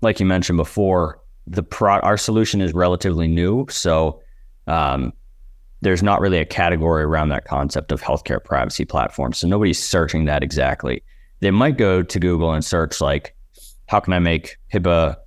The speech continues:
or how can I make Google Analytics hipaa compliant?" If they search that, we already rank well for that term. Um, so there are a few terms out there that do matter from an S E O perspective. We already rank for most of them, um, if not all of them.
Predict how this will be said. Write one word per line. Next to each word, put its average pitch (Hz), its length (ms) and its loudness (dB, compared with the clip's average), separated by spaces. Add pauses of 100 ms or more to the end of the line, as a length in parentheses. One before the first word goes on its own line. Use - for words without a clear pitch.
(120)
or 90 80 -2
how 98 120 0
can 95 120 0
I - 20 2
make 87 220 0
Google 85 220 0
Analytics 80 460 0
hipaa 80 220 -2
compliant?" 76 680 -2
If - 120 -2
they 85 100 0
search 87 260 0
that, 92 420 0
we 95 120 0
already 82 180 2
rank 80 360 0
well 69 180 0
for - 160 -6
that 62 240 -2
term. 69 380 -2 (160)
Um, 64 380 -2 (380)
so - 120 -2
there 107 120 4
are 113 140 4
a 95 40 0
few 101 460 0
terms 92 340 0
out 80 220 0
there 82 260 2
that 71 320 -4
do 110 160 2
matter 98 300 2
from 104 140 -2
an 101 40 0
S 101 180 -2
E 101 60 2
O 98 80 2
perspective. 95 680 -2 (300)
We 90 100 0
already 87 200 4
rank 82 240 0
for 87 120 -4
most 101 340 2
of 113 100 2
them, 123 240 0 (240)
um, 71 480 -2
if - 160 -6
not 73 160 0
all 76 180 4
of 69 80 -2
them. 76 220 -2